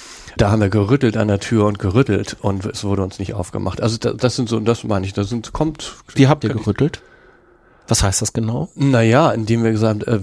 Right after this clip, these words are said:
Speaker 1: indem wir immer wieder nachgeliefert haben, eben, äh, in fünf Jahren vier Alben rausgebracht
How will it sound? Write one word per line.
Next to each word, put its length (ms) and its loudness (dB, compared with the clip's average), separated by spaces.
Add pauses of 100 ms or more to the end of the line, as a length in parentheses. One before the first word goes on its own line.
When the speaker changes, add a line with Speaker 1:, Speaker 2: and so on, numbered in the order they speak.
Speaker 1:
indem 320 -2
wir 80 4
immer 160 0
wieder 140 2
nachgeliefert 720 0
haben, 260 0
eben, 340 -2
äh, 220 0
in 140 -4
fünf 460 -6
Jahren 460 0
vier 500 0
Alben 280 2
rausgebracht 640 -2